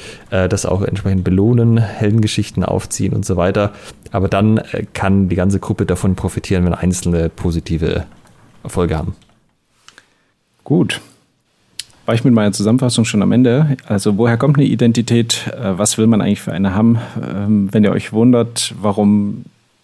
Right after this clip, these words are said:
Speaker 2: die Mitglieder in eurer Gruppe nicht so drauf sind, wie ihr das gerne hättet, dann ist ein guter Ansatzpunkt, mal sich zu überlegen, was strahlt ihr denn eigentlich nach außen au-, aus? Äh, was verkörpert ihr?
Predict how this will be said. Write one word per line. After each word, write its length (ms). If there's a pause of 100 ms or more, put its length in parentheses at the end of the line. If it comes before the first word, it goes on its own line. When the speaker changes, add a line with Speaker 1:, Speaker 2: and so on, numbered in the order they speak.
(240)
Speaker 2:
die 80
Mitglieder 760
in 300
eurer 300
Gruppe 500 (160)
nicht 280
so 180
drauf 260
sind, 240
wie 140
ihr 100
das 220
gerne 200
hättet, 560
dann 300
ist 180
ein 40
guter 260
Ansatzpunkt, 540
mal 160
sich 260 (240)
zu 140
überlegen, 560 (220)
was 280
strahlt 300
ihr 60
denn 180
eigentlich 360
nach 140
außen 320
au-, 260 (460)
aus? 400 (140)
Äh, 280
was 140
verkörpert 460
ihr? 220